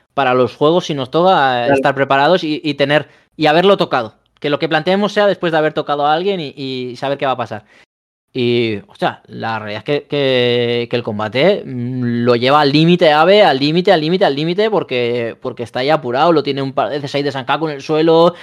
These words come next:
Speaker 1: eh, bien, muy bien, muy bien. Entonces, ojalá, pero luego en sesenta y seis kilos, joder, eh, un Bieru, Bieru es capaz de tirar a quien sea, eh, Margelasvili, eh,
Speaker 2: Sí.
Speaker 1: bueno, Am-, Ambaul, joder, Ambaul,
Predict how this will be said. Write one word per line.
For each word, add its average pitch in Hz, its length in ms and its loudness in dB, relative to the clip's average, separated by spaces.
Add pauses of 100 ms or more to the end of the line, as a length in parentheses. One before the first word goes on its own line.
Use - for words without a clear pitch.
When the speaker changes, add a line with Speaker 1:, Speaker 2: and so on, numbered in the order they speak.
(140)
Speaker 1:
eh, 135 680 -2 (220)
bien, 139 340 -2
muy 156 240 -2
bien, 123 300 -4
muy 131 160 -20
bien. - 180 -20
Entonces, 135 440 -6 (680)
ojalá, 147 340 0
pero 110 340 -6 (260)
luego 139 220 0
en 139 40 -4
sesenta 123 220 -10
y 120 40 -8
seis 127 140 -8
kilos, 135 320 -2
joder, 113 320 -4
eh, 107 460 -10 (300)
un 120 160 -4
Bieru, 123 440 -2
Bieru 123 320 -4
es 123 80 -2
capaz 127 220 0
de 135 100 0
tirar 117 560 -4 (460)
a 117 100 -8
quien 110 220 -10
sea, 110 420 0
eh, 107 380 -14 (1040)
Margelasvili, 110 880 -4
eh, 120 220 -6
Speaker 2:
Sí. 143 40 0
Speaker 1:
bueno, 123 380 -4 (180)
Am-, 135 240 2
Ambaul, 135 560 4 (560)
joder, 120 240 -4
Ambaul, 120 480 0